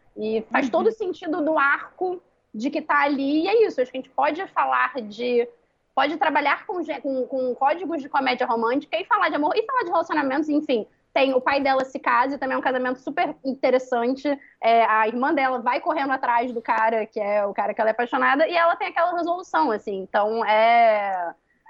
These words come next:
Speaker 1: são várias formas, várias formas de amor, né?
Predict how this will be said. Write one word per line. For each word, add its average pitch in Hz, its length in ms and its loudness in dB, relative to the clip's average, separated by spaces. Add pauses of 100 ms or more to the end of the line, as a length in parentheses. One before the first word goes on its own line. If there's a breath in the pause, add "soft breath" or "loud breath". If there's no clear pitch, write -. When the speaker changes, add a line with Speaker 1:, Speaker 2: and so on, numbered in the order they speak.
Speaker 1:
são 220 380 -2
várias 254 280 2
formas, 269 600 0
várias 254 280 2
formas 269 440 0
de 285 40 -4
amor, 254 460 0
né? 190 320 -12